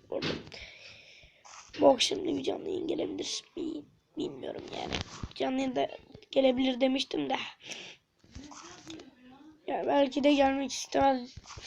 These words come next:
Yine kırdık gittik ya. Ya, üf, ya, ya kırdık gittim ya. Ne yaptım ben?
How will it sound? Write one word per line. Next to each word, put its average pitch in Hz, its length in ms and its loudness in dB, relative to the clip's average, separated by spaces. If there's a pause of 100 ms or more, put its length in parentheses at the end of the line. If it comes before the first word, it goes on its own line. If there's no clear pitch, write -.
(340)
Yine 277 260 2
kırdık 262 440 -4
gittik - 480 -8
ya. 285 440 12 (1600)
Ya, 262 460 6
üf, - 300 -10
ya, 277 140 6
ya 262 300 4
kırdık 233 520 -6
gittim 277 560 -2
ya. 269 200 2
Ne 254 80 -2
yaptım 269 500 -2
ben? 254 140 -4